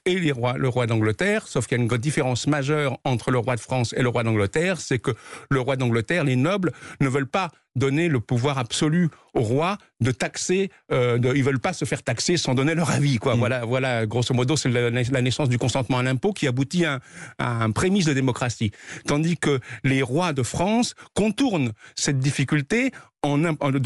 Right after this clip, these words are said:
Speaker 1: d'imposer les nobles et le clergé en ne les imposant pas et en imposant juste le tiers-état. Donc, en, en, en,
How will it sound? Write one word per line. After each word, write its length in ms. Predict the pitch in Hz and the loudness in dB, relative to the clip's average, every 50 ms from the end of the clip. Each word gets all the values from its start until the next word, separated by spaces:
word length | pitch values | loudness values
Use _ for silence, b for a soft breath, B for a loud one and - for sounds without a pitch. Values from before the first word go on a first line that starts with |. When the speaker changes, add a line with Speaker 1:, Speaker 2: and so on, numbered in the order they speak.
| 147 | 0
Speaker 1:
d'imposer 580 | 143 127 143 139 131 - 139 135 120 139 139 131 | 0 0 -2 -2 0 0 0 0 0 0 0 2
les 160 | 127 120 127 | 2 2 2
nobles 360 | 127 127 135 135 127 110 131 131 | 2 2 2 0 0 -2 -2 -2
et 80 | 139 127 | 0 0
le 100 | 117 117 | 0 0
clergé 480 | - - 135 127 127 139 220 262 269 - - | 0 -2 -2 -2 0 0 0 0 0 -2 -2
en 140 | - 139 143 | -2 0 2
ne 80 | 151 | 2
les 180 | 156 151 143 143 | 2 2 2 0
imposant 380 | 143 131 - 143 120 123 120 120 | 0 0 0 0 0 2 0 0
pas 260 | - 202 226 262 269 - | 0 0 -2 -2 -2 -2
et 100 | 160 139 | 0 0
en 80 | 127 131 | 0 0
imposant 320 | 127 - 147 127 143 139 | 0 0 0 0 2 0
juste 360 | 127 120 131 214 277 - - - | 0 2 2 2 0 0 -2 -2
le 120 | 143 139 | -2 -2
tiers-état. 580 | 117 - 196 196 151 147 160 - - 131 120 117 b b b b b b b - | 0 -2 -2 -2 0 -2 -2 -2 -2 -4 -6 -6 b b b b b b b 0
Donc, 360 | 117 143 160 190 196 - - 104 B B 110 - | 0 2 2 0 0 -2 -4 -4 B B -8 -4
en, 180 | - 143 139 139 139 - | 0 2 2 2 2 0
en, 260 | - 139 135 135 131 135 | 0 0 2 2 2 2
en, 320 | - 135 123 123 127 127 | 2 2 2 2 2 2